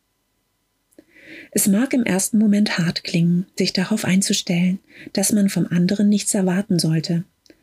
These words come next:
Aber so hart ist es im Grunde nicht, denn man nimmt nun selbst all das in die Hand, was man beeinflussen kann. Und ohne Erwartungen an den anderen und mit dem Bewusstsein dafür, dass jeder nur nach seinen Möglichkeiten handeln kann,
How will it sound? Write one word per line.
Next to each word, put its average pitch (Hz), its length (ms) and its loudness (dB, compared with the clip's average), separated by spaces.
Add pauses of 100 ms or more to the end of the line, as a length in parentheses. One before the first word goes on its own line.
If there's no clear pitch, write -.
(200)
Aber 190 240 0
so 180 160 0
hart 175 460 0
ist - 280 -4
es - 100 -2
im 175 140 2
Grunde 175 320 2
nicht, 185 380 -2 (400)
denn 202 160 4
man 185 160 4
nimmt 196 300 2
nun 190 240 4
selbst 202 480 -2
all 226 200 0
das 190 260 -2
in 196 120 0
die 165 160 0
Hand, 165 300 0
was 196 160 -2
man 208 120 2
beeinflussen 208 600 0
kann. 170 320 -2 (720)
Und 202 200 2
ohne 262 320 2
Erwartungen 170 720 2
an - 140 0
den 165 200 0
anderen 175 560 2 (280)
und 196 120 4
mit 196 140 2
dem 233 120 4
Bewusstsein 190 600 0
dafür, 175 480 0
dass 170 240 -2
jeder 233 280 2
nur 202 140 4
nach 190 180 2
seinen 208 340 2
Möglichkeiten 190 800 0
handeln 190 340 2
kann, 170 360 0